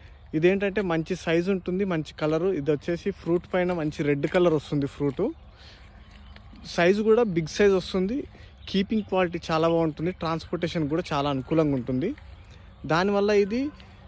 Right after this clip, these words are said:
మనకి టేస్ట్ కూడా చాలా బాగుంటుంది. దానివల్ల ఇది చాలా రోజుల నుంచి యూఎస్ఏలో మంచి కమర్షియల్ వెరైటీగా నిలబడిపోయింది. అయితే ఇదేంటంటే మన దగ్గర కూడా బాగా వస్తుంది. ఇది వచ్చేసి టూ అండ్ హాఫ్ ఇయర్స్ ఏజ్ మొక్క. ఆ, నాకు ఫస్ట్ టైమ్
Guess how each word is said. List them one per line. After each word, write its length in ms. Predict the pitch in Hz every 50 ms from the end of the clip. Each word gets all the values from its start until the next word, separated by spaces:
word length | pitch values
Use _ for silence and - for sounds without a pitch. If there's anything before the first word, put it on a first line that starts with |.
| - - -
మనకి 600 | 165 170 175 165 - 180 175 170 165 165 165 156 151 - - - - - - -
టేస్ట్ 220 | 185 202 202 -
కూడా 140 | - 226 226 220 -
చాలా 140 | 175 175 175
బాగుంటుంది. 320 | 175 170 160 143 156 147 135 123
దానివల్ల 340 | 156 165 170 175 175 175 180
ఇది 80 | 190 - - 175
చాలా 220 | 160 165 180 190
రోజుల 300 | 180 190 185 175 175 180
నుంచి 320 | 185 180 180 165 - 220 202
యూఎస్ఏలో 580 | 175 165 170 175 165 - - 185 170 180 196
మంచి 240 | 180 165 156 151 - - -
కమర్షియల్ 400 | 156 160 170 160 - 196 180 170
వెరైటీగా 540 | 170 160 160 160 151 - - 147 165 190 214 208 185 151 143 135 123 120 - - - - - - -
నిలబడిపోయింది. 600 | 156 170 170 175 165 160 160 151 147 147 160 214
అయితే 240 | 185 180 180 - 208
ఇదేంటంటే 500 | 190 190 196 202 208 202 190 - 220 220 - - - - - - - - -
మన 180 | 156 160 175 190
దగ్గర 280 | 208 214 208 220 214
కూడా 180 | 208 220 220 220
బాగా 320 | 190 156 156 151 160 175
వస్తుంది. 480 | 175 170 - - - 175 170 160 190 262 320 - - - - - - - - - 170
ఇది 100 | 165 175
వచ్చేసి 360 | 175 165 - 208 208 196 226
టూ 320 | 202 - - 196 180 180
అండ్ 120 | 190 196 202
హాఫ్ 180 | 202 185 -
ఇయర్స్ 220 | 196 185 160 - 175
ఏజ్ 160 | 165 156 160
మొక్క. 260 | 160 151 143 - - 170
ఆ, 640 | 220 269 - - - - - - - - - 147 147
నాకు 300 | 151 156 147 - 160 147
ఫస్ట్ 320 | - - 151 147 - -
టైమ్ 220 | 185 180 180 175